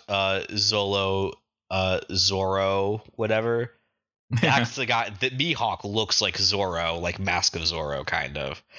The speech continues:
Speaker 1: Except he's
Speaker 2: Yeah.
Speaker 1: got, like, the whole, like, feather hat and everything.
Speaker 2: Yeah, and, uh,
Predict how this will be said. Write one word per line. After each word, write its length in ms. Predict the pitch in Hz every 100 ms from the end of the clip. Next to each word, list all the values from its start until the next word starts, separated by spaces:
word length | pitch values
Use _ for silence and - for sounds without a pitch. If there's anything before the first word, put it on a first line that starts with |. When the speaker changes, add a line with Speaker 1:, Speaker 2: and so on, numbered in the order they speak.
| -
Speaker 1:
Except 300 | - 107 110
he's 120 | 156 190
Speaker 2:
Yeah. 120 | 104
Speaker 1:
got, 60 | 90
like, 80 |
the 80 | -
whole, 160 | 95 101
like, 140 | 87
feather 320 | - 101 95 80
hat 240 | 80 78
and 100 | 65
everything. 540 | 69 62 - 67 67 - _
Speaker 2:
Yeah, 260 | 120 117 104 - - -
and, 280 | 131 127 127 - _ _ -
uh, 240 | 98 76